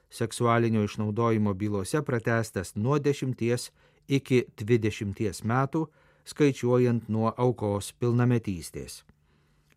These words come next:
Du tūkstančiai dvidešimt pirmaisiais popiežius Pranciškus paskelbė naują šių normų redakciją.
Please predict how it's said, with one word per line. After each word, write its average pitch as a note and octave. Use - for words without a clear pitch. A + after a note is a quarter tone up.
Du B2+
tūkstančiai A#2
dvidešimt G#2
pirmaisiais C#3
popiežius B2+
Pranciškus C#3+
paskelbė G#2+
naują B2
šių -
normų G2
redakciją. F#2+